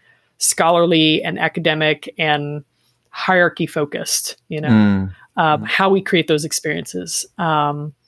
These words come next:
Speaker 1: and that also is a very blended learning space. Like, we have people who, you know, work for a tea company and they're gonna be the trainer for the staff, right? Right
Speaker 2: Mm-hmm.
Speaker 1: alongside someone who is, you know, a yoga teacher and body worker who also has a tea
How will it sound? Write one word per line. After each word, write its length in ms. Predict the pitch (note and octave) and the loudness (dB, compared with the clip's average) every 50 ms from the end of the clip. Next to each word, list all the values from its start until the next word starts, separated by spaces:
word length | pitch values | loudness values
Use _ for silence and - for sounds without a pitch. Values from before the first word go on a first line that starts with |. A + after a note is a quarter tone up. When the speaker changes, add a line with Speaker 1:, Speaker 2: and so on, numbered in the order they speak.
| _ - - - | _ -18 -14 0
Speaker 1:
and 120 | - B3 C4 | 2 4 4
that 120 | D4+ D#4+ - - | 4 4 4 4
also 280 | A#3 C#4+ C#4+ D4 - | 4 4 4 4 4
is 100 | C#4 G#3+ | 4 4
a 40 | A3+ | 4
very 200 | F3 G3 F#3 F3+ | 4 4 4 4
blended 400 | E3+ E3 E3+ E3+ E3 E3+ E3 E3 | 2 2 0 0 2 2 0 2
learning 240 | E3+ D#3 D3 D3 D3 | 2 0 0 -2 -6
space. 320 | - - E3 D3+ D3 - | -4 0 0 0 0 -2
Like, 100 | - - | -6 -2
we 120 | - A3+ G#3+ | 0 2 2
have 140 | B3 A#3+ - | 2 2 0
people 320 | - A#3+ A#3 A#3 A3+ G3 | -4 -2 2 2 2 2
who, 480 | - G#3+ G3+ G3+ G3 G3 G3 F#3+ F#3 _ _ _ _ _ - _ _ _ _ - | 2 2 4 4 6 4 4 2 0 _ _ _ _ _ -20 _ _ _ _ -4
you 100 | F#3+ F#3 | -2 0
know, 280 | E3+ D#3+ E3 F3+ - _ - | 0 0 -2 -4 -6 _ -12
work 300 | G3 D#3+ E3+ F3 F#3 F#3 | -8 0 2 2 2 2
for 140 | - B3 B3 | 2 2 2
a 80 | A#3+ - | 2 2
tea 140 | - D#4+ E4 | 0 -2 2
company 640 | - A#3+ G#3+ G3 G3+ G3 F#3 E3+ D#3+ D#3 D#3 D#3 - | 2 0 2 2 0 0 0 0 0 -2 -2 -2 0
and 480 | G3 F#3 F#3 F3+ F3 F3 F3 E3+ D#3+ | 0 2 2 2 2 0 -2 -4 0
they're 140 | D3+ F3+ F3+ | 0 2 2
gonna 160 | F#3 G3 G3 | 2 2 2
be 100 | G3 G#3+ | 2 2
the 80 | F#3+ G3+ | 0 0
trainer 340 | - - B3+ C4 B3 G#3 E3+ | 0 0 0 2 2 2 0
for 120 | - F#3 | 0 -4
the 80 | F#3 - | -8 -6
staff, 480 | - - B3+ A#3 E3+ D3+ D3+ - - | -2 2 2 2 2 2 -2 -4 0
right? 340 | F3 D#3+ D#3 D#3+ F3 - - _ _ _ _ | 2 2 4 4 2 0 -4 _ _ _ _
Right 260 | E3 E3 F3 F3 F#3+ G#3 | -10 0 2 4 4 6
Speaker 2:
Mm-hmm. 80 | G#3+ | 6
Speaker 1:
alongside 760 | A3 A3 G#3+ G#3+ C3 D3 D#3+ - - A#3 B3 A#3+ A3 G3+ F#3+ | 6 6 6 4 4 0 0 2 2 4 4 4 4 2 0
someone 360 | - - F#3+ F#3 F3+ F3+ F3+ | -2 -2 -2 -2 -2 -2 -4
who 560 | - - F3+ F3 F3 F3 F3 F3 E3+ F3 E3+ _ - - - - - - - _ _ - | -4 -4 -2 -2 0 0 0 0 -2 -2 -4 _ -14 -20 -20 -20 -20 -20 -20 _ _ 0
is, 600 | F3+ F3+ E3+ F3 F3 E3+ F3+ F3 - - - - _ _ _ _ _ _ _ _ _ _ _ _ _ _ - | 2 4 6 6 6 4 4 2 2 2 0 -2 _ _ _ _ _ _ _ _ _ _ _ _ _ _ -4
you 80 | G#3 F3+ | 0 2
know, 160 | F3 E3+ - | 2 2 2
a 60 | F#3 | 4
yoga 240 | F#3 F#3 F3 F3+ G3 | 4 4 4 4 2
teacher 340 | G3 - G#3 F#3+ - F#3+ F#3+ | 2 2 -2 2 4 4 4
and 140 | F#3+ F3+ D3+ | 4 4 2
body 220 | E3+ D#3 D#3+ E3 | 2 2 4 2
worker 320 | E3 E3 E3 D#3+ - F#3 D#3 | 4 4 2 2 2 -2 0
who 180 | D#3 F3+ E3 | 2 2 2
also 280 | - D3+ D3+ - - E3 | 4 2 2 2 0 -2
has 180 | D#3 D#3+ - | 0 -2 -2
a 40 | D#3 | -2
tea 520 | - - - F#3 E3 D#3 D#3 D3+ D3+ - | -4 -4 -2 0 2 2 2 2 0 -4